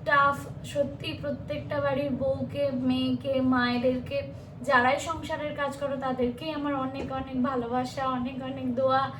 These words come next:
যেন তোমরা সবাই সুস্থ থাকো, ভালো থাকো। কারণ এখন আমি বুঝছি যে একটা ছেলেকে, উম, দাঁড় করানোর পিছনে, আহ,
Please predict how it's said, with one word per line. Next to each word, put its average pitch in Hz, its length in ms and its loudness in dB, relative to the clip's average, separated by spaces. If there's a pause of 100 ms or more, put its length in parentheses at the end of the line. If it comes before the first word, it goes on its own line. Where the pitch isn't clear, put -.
(340)
যেন 254 220 0
তোমরা 262 220 2
সবাই 262 320 0
সুস্থ 277 360 -8
থাকো, 285 380 -2
ভালো 254 380 -2
থাকো। 294 300 -4 (880)
কারণ 277 360 -2 (1300)
এখন 311 420 -4
আমি 277 260 -2
বুঝছি 269 720 -4
যে 254 440 4
একটা 269 380 -2
ছেলেকে, 262 640 4 (420)
উম, 247 340 4
দাঁড় 247 260 6
করানোর 262 460 2
পিছনে, 247 600 -2 (440)
আহ, 233 400 0